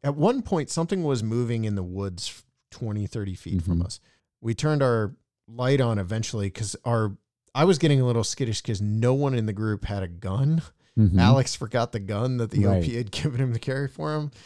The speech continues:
Speaker 2: Yeah.
Speaker 1: Uh, so we had no gun with us, and we were in an area that also has mountain lion
Speaker 2: Mm-hmm.
Speaker 1: and, yeah, bear. We had just found bear track.
Speaker 2: Right.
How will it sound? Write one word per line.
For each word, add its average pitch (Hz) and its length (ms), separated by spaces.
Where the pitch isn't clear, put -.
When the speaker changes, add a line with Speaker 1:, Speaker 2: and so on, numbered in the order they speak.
Speaker 2:
Yeah. 90 280
Speaker 1:
Uh, 113 380
so - 180
we 131 100
had 143 140
no 127 160
gun 123 300
with 185 140
us, 196 420
and 120 140
we 120 80
were 123 140
in 143 100
an 131 140
area 120 460
that 104 140
also 113 240
has 98 160
mountain 104 340
lion 101 840
Speaker 2:
Mm-hmm. 107 260
Speaker 1:
and, 98 280
yeah, 90 240
bear. 95 520
We 101 140
had 92 100
just - 200
found 90 440
bear 98 260
track. 92 420
Speaker 2:
Right. 92 280